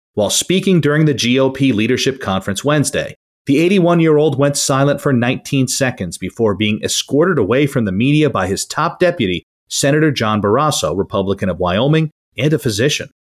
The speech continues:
McConnell went back to his office after the episode, but returned to the podium a few minutes later to address reporters.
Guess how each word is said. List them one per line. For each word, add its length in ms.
McConnell 360
went 160
back 200
to 80
his 140
office 380
after 260
the 140
episode, 500
but 140
returned 320
to 80
the 100
podium 420
a 60
few 180
minutes 300
later 280
to 160
address 340
reporters. 600